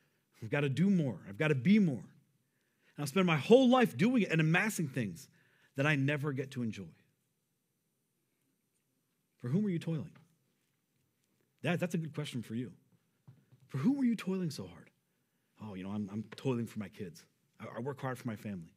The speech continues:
Really? Is, is that, I mean, that could be the answer, which I would say, "Great, do it." But is that really the answer?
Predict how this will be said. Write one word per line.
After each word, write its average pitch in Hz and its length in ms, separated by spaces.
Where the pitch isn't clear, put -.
Really? 262 360
Is, 139 100
is 165 120
that, 247 120
I 185 40
mean, 170 240
that 151 260
could 208 180
be 208 80
the 175 160
answer, 170 220
which 117 380
I 135 60
would 135 100
say, 139 100
"Great, 175 400
do 226 140
it." - 100
But 143 80
is 151 40
that 220 120
really 233 200
the 320 160
answer? 330 200